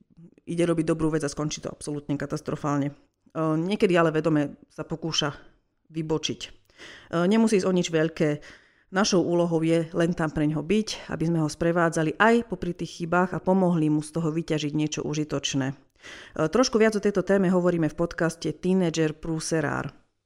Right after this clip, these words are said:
nejde mi o to, aby sme im všetko dovoľovali a nejak ustupovali. Ide o to nechávať im väčší priestor. E, toto obdobie tej puberty, to nie je len o tom, že tínedžer sa učí ako byť dospelým, ale to obdobie je tam aj pre nás,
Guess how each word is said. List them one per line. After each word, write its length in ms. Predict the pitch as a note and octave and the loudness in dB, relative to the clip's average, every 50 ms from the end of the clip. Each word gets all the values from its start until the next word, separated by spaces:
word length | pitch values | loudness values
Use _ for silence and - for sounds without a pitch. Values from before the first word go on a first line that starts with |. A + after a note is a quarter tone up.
| _ _ _ _ _ _ _ _ _ _ - A3+ | _ _ _ _ _ _ _ _ _ _ -8 -2
nejde 480 | - F3+ F3 F3 F#3+ A3+ B3 A3 G#3 F#3+ | 0 2 2 4 4 4 6 6 6 6
mi 80 | E3 | 6
o 80 | D#3+ F#3 | 2 2
to, 160 | - F#3 E3 | 2 2 0
aby 80 | E3 E3 | 2 0
sme 160 | F3+ E3 D#3 | 0 0 0
im 80 | D#3 | 0
všetko 240 | - F3 - - E3 | -2 -4 -4 -6 -4
dovoľovali 560 | D3+ E3 F3 F3+ F3 F3 E3+ E3+ E3 D#3+ D#3+ | -2 2 2 4 4 4 2 2 0 0 0
a 80 | E3 D#3 | -2 -2
nejak 240 | D3+ D#3+ D#3 D3+ - | -4 -4 -8 -8 -10
ustupovali. 720 | - E3 - _ F3+ _ - E3 D#3+ D#3+ D#3+ D#3 D#3 D#3 - - - - _ _ _ _ | -12 -16 -16 _ -16 _ -6 -2 -2 0 0 0 -2 -4 -8 -16 -20 -20 _ _ _ _
Ide 160 | - G#3 G#3 | 0 2 4
o 100 | - F#3 | 4 4
to 140 | F#3 - F#3 | 2 2 2
nechávať 500 | F3+ F#3+ - - G3 F3 F3 E3 - - | 2 2 2 0 0 0 0 -2 -2 -2
im 220 | E3 E3+ E3 - - _ | -2 -2 -2 -4 -8 _
väčší 320 | - F#3 F#3+ - - F3+ - | 0 0 0 2 0 -2 0
priestor. 500 | F3 E3+ E3+ E3+ E3+ - - D3 D3 D3 | 0 2 2 2 0 -2 -4 -4 -4 -4
E, 60 | - - - - _ _ _ _ _ _ _ _ _ D#3+ D#3+ D#3+ D#3 D#3+ D#3+ D#3+ E3+ E3+ - - - - | -8 -14 -20 -20 _ _ _ _ _ _ _ _ _ -10 -8 -8 -8 -8 -8 -10 -12 -14 -16 -20 -20 -12
toto 240 | _ - G#3 G#3 G#3+ | _ -6 -2 -2 0
obdobie 400 | - G3+ G3 - G3 F#3+ G#3 G#3+ | -2 0 0 0 0 2 2 0
tej 160 | G#3+ G#3 G3 | 0 0 -2
puberty, 560 | - G3+ F#3+ G3 G3 G3 - - F#3+ F#3+ F#3+ F#3+ | -2 -2 0 0 0 0 -2 -6 -6 -6 -6 -8
to 160 | _ G3 G3 | _ -4 -2
nie 160 | G#3+ A3 G#3+ | 0 0 0
je 80 | G3 F3+ | 0 0
len 160 | E3+ E3 - | -2 -2 -4
o 80 | F#3 | -6
tom, 160 | F3+ F#3 F3 E3+ | -6 -4 -6 -6
že 160 | D#3+ D#3 - | -6 -8 -10
tínedžer 640 | - - F3 F3 E3+ E3 D3+ D3 D3+ D3+ D3+ D#3+ G3 - - _ _ | -8 -4 -4 -2 0 -2 -2 -4 -4 -6 -6 -6 -8 -10 -16 _ _
sa 160 | - - F3 - - | -12 -12 -12 -10 -10
učí 560 | E3 D#3+ - - - - F#3+ F#3 G3 G3+ G3 | -14 -14 -10 -10 -6 -4 -2 -2 -2 -2 -4
ako 240 | - - E3+ - F#3 | -6 -8 -6 -6 -6
byť 140 | E3+ F3 E3 | -6 -6 -6
dospelým, 500 | E3 D#3+ D#3+ D#3+ - - F3+ F3+ F3+ F3+ - - | -6 -6 -6 -6 -6 -4 -4 -2 -4 -4 -4 -6
ale 240 | D#3+ E3+ E3+ E3+ | -4 -4 -4 -4
to 160 | - F#3 - F#3+ | -6 -6 -6 -6
obdobie 400 | F#3 F#3 F#3 F3+ F#3 F#3 F#3 F3+ | -6 -4 -6 -2 -2 -2 -2 -2
je 40 | F3+ | -2
tam 80 | F#3 F#3 | -4 -4
aj 160 | F#3 F3+ F#3 | -4 -4 -4
pre 240 | - G3 F#3+ F#3+ F#3+ | -2 -2 0 0 0
nás, 480 | F3+ D#3+ D#3 D#3 D#3+ - - - - | 0 0 -2 -2 -4 -6 -8 -10 -12